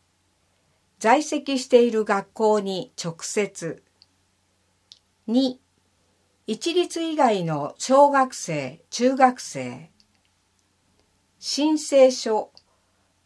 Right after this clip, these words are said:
教育指導課で配布、または市ホームページからダウンロード。申請書を直接窓口、または郵送で、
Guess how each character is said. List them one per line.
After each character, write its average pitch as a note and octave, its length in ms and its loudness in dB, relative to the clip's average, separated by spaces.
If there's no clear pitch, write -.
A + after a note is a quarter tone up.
教 D#4 260 2
育 D4 200 -6
指 C4+ 200 -4
導 C4 300 6
課 A#3+ 160 0
で A3 100 -2
配 G#3 260 -4
布、 E3 380 -10
ま G3+ 140 -2
た C#4+ 180 2
は E3+ 260 2
市 - 540 -8
ホ D#4 240 2
ー - 20 -2
ム D4+ 180 -2
ペ C#4+ 220 4
ー A3+ 40 4
ジ E3+ 140 -8
か D#3 140 -6
ら D3 140 -4
ダ D#3+ 180 -2
ウ C4+ 140 2
ン D4 120 2
ロ A#3 260 2
ー - 20 -8
ド。 - 200 -14
申 D4+ 340 -4
請 D4+ 300 0
書 B3+ 240 0
を D3 260 -2
直 G#3+ 160 -8
接 C#4+ 640 -4
窓 G#3 360 0
口、 E3 500 -12
ま F#3+ 140 -4
た D4 140 -2
は A3 140 4
郵 A3+ 300 -2
送 B3+ 340 4
で、 G#3 260 -2